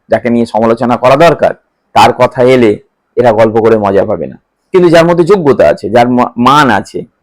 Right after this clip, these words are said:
তাকেই যদি অসম্মান করা যায়, তাহলে এরা একে অপরের মনে মনে সম্মান বোধ করে,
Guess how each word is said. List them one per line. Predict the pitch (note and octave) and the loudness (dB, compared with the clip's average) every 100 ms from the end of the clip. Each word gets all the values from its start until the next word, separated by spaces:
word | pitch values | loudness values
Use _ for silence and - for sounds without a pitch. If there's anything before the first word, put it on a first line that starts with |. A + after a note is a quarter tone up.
| _ _ _ _ | _ _ _ _
তাকেই | A2 A#2 F3+ F#3 | -4 -2 0 0
যদি | F3 E3+ | 2 2
অসম্মান | B2+ - D3+ E3 G3 G#3+ | 2 0 -4 0 0 0
করা | D#3 B2+ G#2+ | 2 2 2
যায়, | G2 - _ _ - | 0 -4 _ _ -6
তাহলে | A2+ C3 B2+ A2+ - | -2 0 2 0 -2
এরা | C#3+ D#3 | -2 0
একে | C#3 A#2+ A#2 B2 | 0 -2 -2 -2
অপরের | A2+ A#2 A#2+ A#2 | 0 0 -2 -2
মনে | A#2+ C#3 | -4 -2
মনে | C#3+ A#2 A2 - _ _ _ | -2 -2 -4 -10 _ _ _
সম্মান | - B2+ A#2 A#2 G#2+ | -8 -4 0 0 0
বোধ | G2 | -4
করে, | - F#2 - | -4 -6 -6